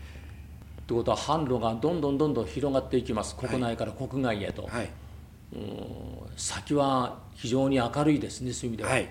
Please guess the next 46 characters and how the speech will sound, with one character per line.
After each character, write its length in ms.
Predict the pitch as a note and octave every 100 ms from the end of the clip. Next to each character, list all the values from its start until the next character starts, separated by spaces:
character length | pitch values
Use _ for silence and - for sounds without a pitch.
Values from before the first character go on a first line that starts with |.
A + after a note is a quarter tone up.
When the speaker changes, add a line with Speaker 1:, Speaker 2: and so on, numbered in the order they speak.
| - - - - - -
Speaker 2:
そ 140 | -
う 40 | B2
思 120 | B2
っ 0 |
て 100 | F#2+
ま 100 | E2+
す。 160 | - - - - - - - - -
Speaker 1:
あ 20 |
あ。 40 | -
Speaker 2:
は 280 | E2 E2
い。 160 | - - - -
Speaker 1:
全 300 | - D#3+ A#3+
部 100 | G#3
や 140 | C3
る 80 | D3+
こ 140 | A3
と 100 | G#3+
な 140 | G3 F3
す 100 | -
こ 80 | C#3+
と、 80 |
全 320 | - - A#3 A3+
て 80 |
が 380 | C#3 A#2 A2 - - - - -
順 180 | - C#3
調 160 | E3+ G#3
に 120 | G3
今 140 | G3
ま 120 | A3+
で 80 | E3+
来 100 | -
て 140 | - B3+
る 60 |
ん 80 | G#3
じ 60 | A#2+
ゃ 60 |
な 120 | A2+
い 40 | B2+
で 60 |
す 80 | G2+
か、 80 | -
こ 60 | -
こ 100 | C3+
ま 80 | A#2
で 80 | G2
は。 160 | E2+